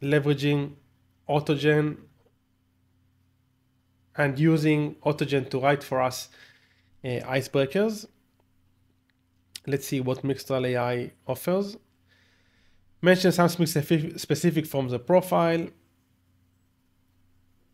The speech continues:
This is one alternative. The second alternative is comment on shared connection or groups. Nice. And compliments their work or anniversary,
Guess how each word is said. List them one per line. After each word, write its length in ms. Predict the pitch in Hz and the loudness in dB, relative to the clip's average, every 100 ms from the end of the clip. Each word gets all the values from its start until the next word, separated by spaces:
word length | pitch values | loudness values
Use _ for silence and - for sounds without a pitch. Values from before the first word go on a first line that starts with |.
| _ _ _ _ _ _ _ _ _ _ _ - | _ _ _ _ _ _ _ _ _ _ _ -16
This 140 | 131 | -10
is 140 | 131 123 | -8 -2
one 140 | 135 | 0
alternative. 580 | 147 160 151 156 156 139 | 2 2 2 2 0 0
The 60 | - | -2
second 240 | 147 143 | -2 0
alternative 560 | 127 147 143 143 131 123 | 0 0 0 -2 -4 -4
is 280 | 117 113 - _ _ _ _ _ _ _ _ - | -6 -8 -18 _ _ _ _ _ _ _ _ -2
comment 360 | 165 165 151 | 2 2 2
on 80 | 131 | -2
shared 280 | - 147 143 | 0 0 0
connection 420 | 127 143 - 123 | -2 -2 -2 -6
or 60 | 120 | -4
groups. 600 | 147 180 175 - - - _ _ | 0 0 0 -10 -14 -18 _ _
Nice. 420 | 135 147 156 - | -2 0 0 -4
And 240 | - 139 135 | -6 -6 -2
compliments 480 | 165 156 156 151 127 | 0 2 2 2 2
their 160 | 127 | 0
work 340 | 143 170 165 - | 4 4 4 -2
or 180 | 131 | -2
anniversary, 840 | 131 127 135 156 156 - 160 156 | -2 -2 0 0 -2 -2 -2 -2